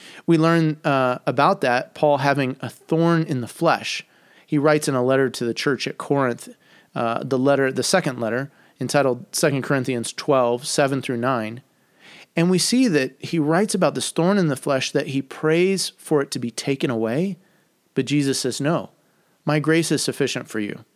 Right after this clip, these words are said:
You can get through this." Now, we don't know for sure if this is a reference to the physical ailment of blindness or, or loss of sight. Maybe there's another kind of adversary that's in Paul's life that, that Paul's referring to here in this writing.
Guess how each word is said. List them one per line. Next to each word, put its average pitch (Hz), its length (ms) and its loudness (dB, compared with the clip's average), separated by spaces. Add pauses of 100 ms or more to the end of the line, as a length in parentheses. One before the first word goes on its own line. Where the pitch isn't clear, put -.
(120)
You 127 160 0
can 127 160 -2
get 117 120 -6
through 117 220 -2
this." - 280 -10 (920)
Now, 160 300 2 (260)
we 175 80 4
don't 208 160 4
know 190 100 2
for 175 100 0
sure 160 280 2
if 123 80 -2
this - 180 -2
is 131 100 -2
a 127 60 -2
reference 127 380 -2
to - 100 -8
the 120 80 -6
physical 139 540 0
ailment 135 500 0
of 113 180 -6
blindness 127 540 -2
or, 120 180 0
or 120 380 -4
loss 120 300 0
of 135 80 -6
sight. 123 400 0 (640)
Maybe 160 260 4
there's 151 220 2
another 139 240 2
kind 143 160 0
of 120 80 -2
adversary 135 580 0
that's 123 180 -4
in 131 120 -4
Paul's 123 320 -2
life 117 340 -2
that, 117 240 -2
that 127 100 -6
Paul's 127 300 -4
referring 123 420 -4
to 131 140 -2
here 120 160 -2
in 131 80 0
this 117 160 -6
writing. 127 400 -2